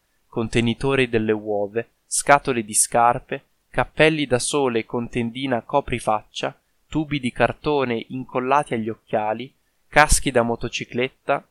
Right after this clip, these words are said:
e le foto di questi divertenti e incredibili copricapo hanno fatto il giro del mondo web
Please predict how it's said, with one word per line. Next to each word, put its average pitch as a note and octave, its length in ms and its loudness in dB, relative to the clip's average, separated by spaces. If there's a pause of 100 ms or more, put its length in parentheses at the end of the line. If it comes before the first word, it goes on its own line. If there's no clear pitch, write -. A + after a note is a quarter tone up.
e C#3 120 -4
le D3+ 120 2
foto D#3 400 0
di A#2 160 -8
questi C#3+ 360 -2
divertenti A2+ 800 -6
e - 120 -4
incredibili B2 760 -6
copricapo A#2+ 880 -6 (180)
hanno D3 300 2
fatto - 340 -2
il A#2+ 140 -6
giro D#3 300 -2
del C3+ 160 -4
mondo A2+ 520 -8
web A2+ 600 -8